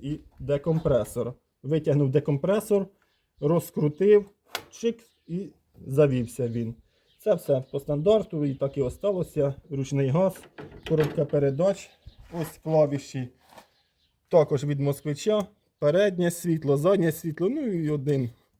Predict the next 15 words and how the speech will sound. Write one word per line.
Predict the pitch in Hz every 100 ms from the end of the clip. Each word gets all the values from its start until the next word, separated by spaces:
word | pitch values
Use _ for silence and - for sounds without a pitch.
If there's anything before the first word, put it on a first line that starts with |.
| _ _ _ _
запасний. | 135 131 131 147 - 131 113 120 _ _ - _
Також | - 208 208 190 - 175 -
до, | 135 139 185 156 120 _ _ _ _ _ _ _ _ _ _ _ _
на | 156 160
сайті | - 190 196 190 151
мототехніки | 156 165 160 151 123 _ 196 208 - 151 117 139 123 - _
замовив | 135 139 151 170 185 170 151 -
ось | 156 170
такий | - 156 165 160
у | 139
нас | 143 147 -
тут, | 151 135
а, | 147 139 - _ _ _ _ _
іде | - 143 147 143 127 - _ _
вольтметр | 135 147 135 - 165 214 233 214 202